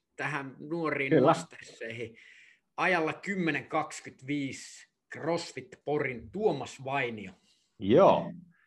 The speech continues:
Speaker 2: kyllä oli, oli hurja meininki. Sunnuntai-aamulla, aamulla kävin tosiaan tuomaroimassa ja meitä oli siinä muutenkin porukkaa tsemppaamassa, niin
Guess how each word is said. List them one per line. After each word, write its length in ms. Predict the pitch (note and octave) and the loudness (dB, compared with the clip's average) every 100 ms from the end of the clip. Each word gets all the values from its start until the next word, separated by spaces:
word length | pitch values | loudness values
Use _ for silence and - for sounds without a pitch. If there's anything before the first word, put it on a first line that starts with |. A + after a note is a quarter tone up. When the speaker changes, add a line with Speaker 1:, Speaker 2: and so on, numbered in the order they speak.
| - _ | -20 _
Speaker 2:
kyllä 280 | E3 E3+ E3 | 6 8 8
oli, 320 | D#3+ D3 - | 8 6 2
oli 220 | C#3+ E3 D#3 | 4 6 8
hurja 380 | F3 F3 C3+ | 8 8 8
meininki. 460 | A#2+ B2 A#2+ A2+ A2+ | 6 4 4 2 -2
Sunnuntai-aamulla, 1300 | - D#3 C#3+ B2 A2 G#2+ A#2 A2+ G2+ G2 F2+ - - - | -2 -2 -2 0 2 6 6 6 4 2 0 0 -6 -2
aamulla 400 | A#2 A2+ G2+ F#2+ | 2 2 0 -2
kävin 360 | G#2+ G#2 G#2 | -2 -2 -4
tosiaan 420 | G#2+ G#2+ G#2+ G2 G2+ | -2 -2 0 0 0
tuomaroimassa 880 | A2 G2+ F#2 F2 E2+ E2+ E2+ - F2 | 2 4 4 0 -2 -4 -8 -4 -2
ja 200 | F2 F2 - | 0 -2 -8
meitä 260 | G2 F#2+ G2 | -6 -4 0
oli 120 | F#2 | 0
siinä 220 | F#2 G2 | 2 2
muutenkin 380 | G2 F#2+ G2 G2 | 4 4 2 0
porukkaa 520 | G#2 G2 F#2+ - F2 | 4 4 4 0 -2
tsemppaamassa, 920 | F2 G2+ F2+ - F2 E2 D#2+ D#2 - E2+ | 0 -2 -2 -4 0 0 0 -6 -6 -4
niin 240 | E2+ E2+ | -2 -4